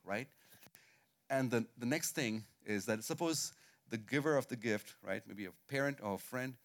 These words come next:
wants you to open this gift, it'll be very rude for someone to open the gift and not share that gift with anybody. Because when I don't share this gift, I'm saying that you all don't matter. This is more important to me than you are. I think that's a very good image of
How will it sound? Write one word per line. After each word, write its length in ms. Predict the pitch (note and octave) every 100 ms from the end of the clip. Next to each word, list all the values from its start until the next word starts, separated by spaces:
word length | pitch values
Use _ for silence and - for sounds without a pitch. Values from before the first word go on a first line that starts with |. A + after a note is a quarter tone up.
| - - _ _
wants 320 | B2 C#3+ D#3+
you 80 | D#3
to 80 | C#3+
open 240 | C3 C#3+
this 180 | A2+ G#2
gift, 420 | - G#2 A2+ - - _ _ _ _ _ _ -
it'll 140 | C3
be 160 | C3 C#3
very 280 | A2+ D3 D#3
rude 380 | C#3+ D#3+ B2 G#2+ -
for 80 | -
someone 220 | - B2
to 80 | A2
open 200 | A#2 B2
the 60 | A2
gift 320 | G2+ G#2 -
and 200 | G#2+ G2+
not 240 | G2+ A2 -
share 300 | - G#2+ G2+
that 200 | G2 -
gift 160 | G2+
with 140 | G2 F#2
anybody. 400 | F#2 F2 D#2 D#2 _ _ _ _ _ _
Because 200 | - A#2
when 80 | A2
I 60 |
don't 220 | A#2+ B2+
share 240 | - B2+ A2+
this 180 | G#2+ -
gift, 220 | G#2 -
I'm 120 | G#2+
saying 400 | A2 - G#2+ A2
that 220 | G2 F#2 - _ _ _ _ _ _
you 180 | G#2+ A#2+
all 120 | A2
don't 200 | A2+ A2
matter. 220 | G2 G2 F#2+
This 220 | A#2 B2+
is 100 | A2+
more 140 | A#2
important 400 | A2 A2 G#2 G#2+
to 80 | F#2+
me 140 | F#2
than 140 | F2+ F2+
you 180 | F2+ F2
are. 180 | D#2+ - _ _ _ _ _ -
I 80 | A#2
think 260 | C#3+ C#3+ -
that's 200 | A#2+ -
a 40 |
very 220 | A2+ C3+ C3+
good 120 | A#2
image 300 | A2 A#2 G#2
of 240 | G#2+ G2+